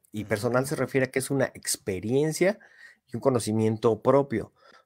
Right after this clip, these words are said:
Speaker 1: Tu forma de recibir el amor de Dios, de leer las escrituras, de estudiarlas, es muy diferente a la que yo tengo.
Speaker 2: Ujú.
Speaker 1: Es muy diferente a la que miles de personas alrededor. Podemos ir, sí, vamos,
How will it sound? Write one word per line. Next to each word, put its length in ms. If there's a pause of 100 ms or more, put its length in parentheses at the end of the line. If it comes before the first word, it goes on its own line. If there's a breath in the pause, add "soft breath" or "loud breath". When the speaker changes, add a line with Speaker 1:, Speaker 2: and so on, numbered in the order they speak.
(100)
Speaker 1:
Tu 120
forma 440
de 120
recibir 840
el 160
amor 240
de 80
Dios, 640
de 400
leer 400
las 160
escrituras, 800
de 80
estudiarlas, 640
es 60
muy 120
diferente 640
a 60
la 80
que 120
yo 140
tengo. 380
Speaker 2:
Ujú. 400
Speaker 1:
Es 80
muy 80
diferente 580
a 80
la 160
que 160
miles 520
de 80
personas 360
alrededor. 480 (540 loud breath)
Podemos 340
ir, 80
sí, 180
vamos, 460